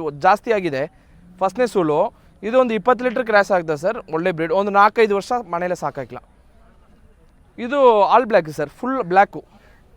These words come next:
ಇದು ಫಸ್ಟ್ನೇ ಸೂಲು. ಇದು ಒಂದು ಟೈಮ್ ಒಂದು ಹದಿನೈದು ದಿವಸ to ಇಪ್ಪತ್ತು ದಿವಸ ಆಗುತ್ತೆ ಸರ್ ಕರ ಹಾಕೋಕ್ಕೆ. ಒಂದು ಆ್ಯಾವ್ರೇಜ್ ಒಂದು ಇಪ್ಪತ್ತು ಲೀಟ್ರ್ ಕರೀತದೆ. ಇದು ಒಂದು ಲೆಕ್ಕ ಒಂದು ತೊಂಬತ್ತು, ಒಂದು ಲಕ್ಷ ಮುಟ್ಟ ಇರ್ತದೆ ಸರ್ ಬ್ರೀಡ್ದಂಗೆ. ಆಮೇಲೂ ಇದು ಎರಡು ಜೊತೆ ಆಗಿದೆ ಸರ್.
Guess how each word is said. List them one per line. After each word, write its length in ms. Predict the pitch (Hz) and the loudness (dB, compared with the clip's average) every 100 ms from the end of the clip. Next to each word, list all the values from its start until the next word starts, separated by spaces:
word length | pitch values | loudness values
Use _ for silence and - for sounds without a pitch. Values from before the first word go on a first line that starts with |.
| - | -16
ಇದು 160 | 196 254 | -10 -6
ಫಸ್ಟ್ನೇ 320 | 208 190 220 | -4 -4 -6
ಸೂಲು. 520 | 190 165 180 277 _ _ _ 208 | -6 -6 -6 -8 _ _ _ -10
ಇದು 220 | 240 285 | -4 -2
ಒಂದು 140 | 262 | -2
ಟೈಮ್ 300 | 214 226 262 | 0 0 2
ಒಂದು 160 | 254 208 | 2 2
ಹದಿನೈದು 320 | 180 226 220 | 2 2 0
ದಿವಸ 160 | 220 247 | 0 0
to 180 | 214 | -2
ಇಪ್ಪತ್ತು 240 | 208 208 190 | -4 -4 -4
ದಿವಸ 180 | 196 208 | -2 -2
ಆಗುತ್ತೆ 280 | 160 143 | -2 -2
ಸರ್ 100 | 180 - _ _ _ - | -6 -8 _ _ _ 0
ಕರ 140 | 190 | 4
ಹಾಕೋಕ್ಕೆ. 500 | 190 156 135 165 - _ _ - | 4 2 -2 -4 -6 _ _ -6
ಒಂದು 160 | 208 | 0
ಆ್ಯಾವ್ರೇಜ್ 320 | 208 233 247 | 2 4 2
ಒಂದು 160 | 240 196 | 0 0
ಇಪ್ಪತ್ತು 260 | 170 190 180 | -2 -4 -4
ಲೀಟ್ರ್ 200 | 190 175 | -4 -4
ಕರೀತದೆ. 460 | 147 139 143 190 - | -4 -4 -6 -8 -8
ಇದು 220 | 233 262 | -2 0
ಒಂದು 260 | 247 240 226 | 2 4 4
ಲೆಕ್ಕ 220 | 208 - | 4 4
ಒಂದು 720 | 254 226 208 196 190 180 165 - - _ _ _ _ _ _ - | 4 4 0 0 2 2 2 -4 -20 _ _ _ _ _ _ -4
ತೊಂಬತ್ತು, 400 | 208 208 214 240 | -2 0 2 2
ಒಂದು 320 | 220 196 185 | 2 0 -2
ಲಕ್ಷ 200 | 185 - | -2 2
ಮುಟ್ಟ 320 | 214 190 175 | 2 2 0
ಇರ್ತದೆ 220 | 208 160 | -4 -4
ಸರ್ 160 | 151 147 | -6 -8
ಬ್ರೀಡ್ದಂಗೆ. 520 | 139 170 156 147 147 - _ _ _ _ _ _ _ _ | -4 -4 -4 -8 -12 -14 _ _ _ _ _ _ _ _
ಆಮೇಲೂ 560 | 202 240 262 277 269 254 - _ _ | -4 0 4 6 6 4 -8 _ _
ಇದು 160 | - 220 | -10 0
ಎರಡು 260 | 247 247 240 | 4 4 4
ಜೊತೆ 320 | 196 190 247 | -2 2 2
ಆಗಿದೆ 300 | 208 160 135 | 2 0 -6
ಸರ್. 200 | 147 | -8